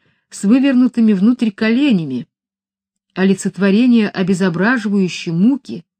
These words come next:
Чиполло оставил его в этой позе на несколько секунд, затем рассек хлыстом воздух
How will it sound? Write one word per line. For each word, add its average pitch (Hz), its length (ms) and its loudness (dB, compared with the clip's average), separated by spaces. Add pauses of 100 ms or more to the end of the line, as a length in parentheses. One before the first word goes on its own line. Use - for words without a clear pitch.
(1000)
Чиполло 202 640 -2
оставил 190 600 -2
его 180 300 -2
в 175 40 -6
этой 185 240 -2
позе 190 460 -2
на 180 160 -4
несколько 185 480 -2
секунд, 254 580 -6 (720)
затем 190 420 0
рассек 202 540 -2
хлыстом 185 600 -2
воздух 190 580 -2